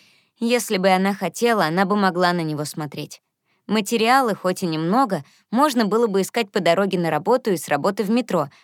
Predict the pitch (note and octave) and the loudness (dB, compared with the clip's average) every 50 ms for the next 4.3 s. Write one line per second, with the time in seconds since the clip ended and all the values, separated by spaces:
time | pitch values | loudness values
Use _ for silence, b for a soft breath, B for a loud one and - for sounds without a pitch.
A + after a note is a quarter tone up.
0 | b b - - - G#3+ G#3 F#3+ G3 A#3+ G3 - B3+ B3+ B3 - - - G3+ D#3+ | b b -6 -2 0 0 0 0 0 -4 -2 -2 -2 -2 -2 -6 -6 -4 -4 -4
1 | C#3 C#3+ - _ _ _ _ _ _ b b b b b b b b - F#3 E3+ | -6 -8 -14 _ _ _ _ _ _ b b b b b b b b -4 -4 0
2 | F#3+ G3+ G#3+ G#3 - G3 - G3 G#3+ F#3+ - - C4+ C4 A#3 G3 - E3+ - F3+ | 0 -2 -2 -2 -4 -6 -6 -6 -6 -6 -4 -2 0 0 0 0 -2 -4 -6 -6
3 | F3 - G#3+ A3 G3+ F#3+ F3 F3 F#3 F#3+ G3 F#3+ F#3+ F#3 F#3+ F#3 F#3+ F#3+ F#3 G#3 | -4 -2 -2 0 0 0 0 0 0 0 0 -2 -2 -2 -2 0 0 0 0 0
4 | C4 C#4 B3 G#3+ E3+ D#3 | -2 -2 -2 -4 -6 -8